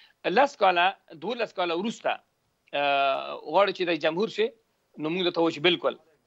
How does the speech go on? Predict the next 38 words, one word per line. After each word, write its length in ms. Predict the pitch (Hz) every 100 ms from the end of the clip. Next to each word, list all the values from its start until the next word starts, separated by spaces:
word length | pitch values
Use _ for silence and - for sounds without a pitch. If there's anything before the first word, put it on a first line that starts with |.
| -
ته 180 | 170 -
کولی 420 | 175 185 190 185
شي 100 | 151
چې 40 | 147
ته 640 | 202 254 _ _ _ 147 147
رئیس 100 | 139
جمهور 280 | 143 143 170
شې. 100 | 233 277 _ _ -
خپل 180 | - 175
یو 60 | 156
پلان 200 | 165 208 185
باید 180 | 170 160
ولرې، 300 | 170 156 196 _ _ _ _ _ _ _ _ _ -
خپل 260 | - 202 190
د 100 | 185 175 143
ضعف 180 | 226 -
نقاط، 340 | 156 - 160 - _ _
هغه 380 | 139 135 147 175
ته 80 | 160
باید 220 | 160 151 160
نور 140 | 185 170
هم 100 | 156
پیشرفت 400 | 151 - 190 -
ورکړې، 400 | 185 180 202 185
جوړ 160 | 147 180 185
کړې، 140 | 185 180 - -
قوي 160 | 151 170
یې 80 | 180
کړې، 140 | 185 202 _ _ _ _ -
او 200 | 151 147
د 40 | 147 156 165 165 -
قوت 200 | 180 214
کومې 160 | 190 175
نقطې 200 | 165 -
دي 80 | 180
چې 100 | 143
دغه 140 | 160 156
نور 100 | 196